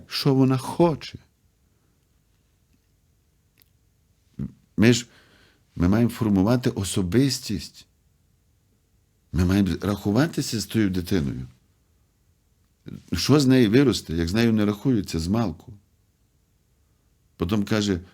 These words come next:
"Боже, не гон собі хло-, хлопець не гонить собі дівчину,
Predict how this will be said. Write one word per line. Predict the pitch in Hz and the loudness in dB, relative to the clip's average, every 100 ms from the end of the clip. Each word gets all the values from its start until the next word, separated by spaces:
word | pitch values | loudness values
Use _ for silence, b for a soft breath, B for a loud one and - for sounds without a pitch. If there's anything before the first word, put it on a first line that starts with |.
| B | B
"Боже, | 80 110 104 95 | -2 0 0 0
не | 101 | 0
гон | 117 120 | 2 0
собі | 117 113 | 0 -2
хло-, | 104 110 101 98 | -2 -2 -2 -2
хлопець | 110 113 104 | -2 -2 -2
не | 110 | 0
гонить | 113 110 104 110 | 0 0 -2 -4
собі | 107 107 | -2 -2
дівчину, | 92 113 107 - 90 | 0 0 -2 -6 -12